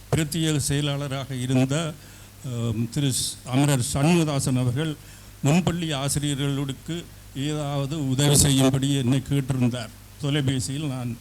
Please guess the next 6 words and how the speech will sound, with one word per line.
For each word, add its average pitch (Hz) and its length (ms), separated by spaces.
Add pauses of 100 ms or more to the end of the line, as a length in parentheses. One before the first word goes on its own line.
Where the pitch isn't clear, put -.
(220)
லண்டனில் 135 420
இருக்கும்போது 120 680 (440)
அவர் 143 240
என்னை 147 260 (120)
கேட்டது 156 420 (120)
காரணம், 131 600